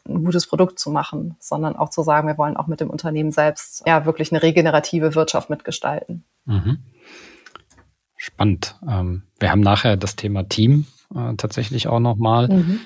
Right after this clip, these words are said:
Speaker 2: Äh, dann lass uns da nochmal ein bisschen tiefer dann, dann eintauchen. Aber, äh,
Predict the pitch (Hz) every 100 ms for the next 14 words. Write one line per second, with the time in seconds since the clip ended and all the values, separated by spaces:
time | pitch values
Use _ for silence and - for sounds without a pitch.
0 | _ - 98 95 95 98 98 101 - 101
1 | 95 101 101 101 95 - 92 - 98 107
2 | 90 90 87 87 92 92 92 - 87 82
3 | - 95 98 98 - - -